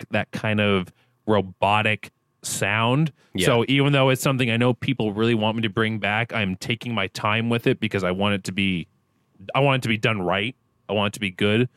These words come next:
Speaker 1: I don't want it to sound like some robot is talking to you when it's supposed to be a squirrel. Um,
Speaker 2: <laughs> What a sentence. <laughs>
Speaker 1: Yeah, ri-, right? Only on Twitch. Oh, told you. He's the weird, what's this? Why is this guy talking to a cartoon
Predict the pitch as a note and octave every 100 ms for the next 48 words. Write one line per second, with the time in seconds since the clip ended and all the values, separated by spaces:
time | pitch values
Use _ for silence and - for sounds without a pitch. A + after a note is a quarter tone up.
0 | _ - G#2+ G2 G#2+ G2+ F#2 - G2+ G2+
1 | F#2+ - G2+ G2 F#2+ - F#2 F#2 G2+ G#2+
2 | G#2 A2 - F2 - G2+ G2+ G#2+ G#2+ G#2+
3 | F#2+ F2 - G2 - F#2+ E2+ - - G2
4 | G#2 C3+ - _ _ _ _ _ _ _
5 | _ - A#2 A2+ A2+ A2+ G#2+ G#2 - A#3
6 | - - - B2 B2 - A2+ E2 F2+ -
7 | - G3 - G3+ - G3+ F2 C3 E3+ D#3
8 | C3 D3+ F#3+ B3 - C#3+ - - - -
9 | E3 A3+ C#4 B3+ F#3+ G#3+ G#3+ - - _
10 | E3+ G3 E3+ G#3 F#3 G#3+ B2 D3 D3+ E3+
11 | G3+ D#3 B2+ G3 - F#3 - C3 C#3 F#3
12 | D#3+ - E3 - - - - - - -
13 | -